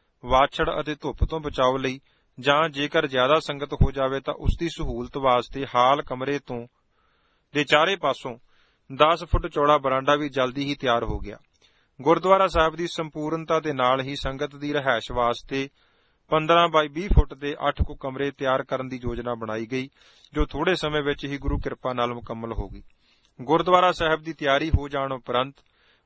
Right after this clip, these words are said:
ਬਾਬਾ ਜੀ ਨੇ ਸਰਬ ਸੰਗਤ ਨੂੰ ਸੱਦਾ ਪੱਤਰ ਭੇਜ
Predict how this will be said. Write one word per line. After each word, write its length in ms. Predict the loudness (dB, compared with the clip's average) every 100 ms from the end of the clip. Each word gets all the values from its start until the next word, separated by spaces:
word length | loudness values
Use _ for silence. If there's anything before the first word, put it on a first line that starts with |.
| 2
ਬਾਬਾ 320 | 4 6 4
ਜੀ 140 | 2 -4
ਨੇ 160 | -6
ਸਰਬ 280 | -2 0 0
ਸੰਗਤ 340 | -4 -6 -6
ਨੂੰ 120 | -10 -10
ਸੱਦਾ 300 | -4 0 0
ਪੱਤਰ 280 | -2 -10
ਭੇਜ 220 | -8 -8